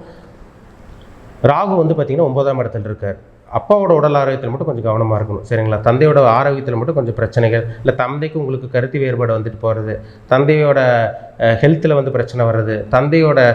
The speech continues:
சொந்தக்காரங்க, அப்பாவோட சொந்தக்காரங்களுக்கு உங்களுக்கு ஆகாம போறது, வாக்குவாதம் வர்றது,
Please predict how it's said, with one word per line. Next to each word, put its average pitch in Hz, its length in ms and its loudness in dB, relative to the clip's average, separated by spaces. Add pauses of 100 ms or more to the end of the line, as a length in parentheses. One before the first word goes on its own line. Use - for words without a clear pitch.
(380)
சொந்தக்காரங்க, 135 560 4
அப்பாவோட 156 340 2
சொந்தக்காரங்களுக்கு 139 640 0
உங்களுக்கு 127 240 0
ஆகாம 120 300 0
போறது, 117 260 -2
வாக்குவாதம் 123 600 -2
வர்றது, 113 240 -4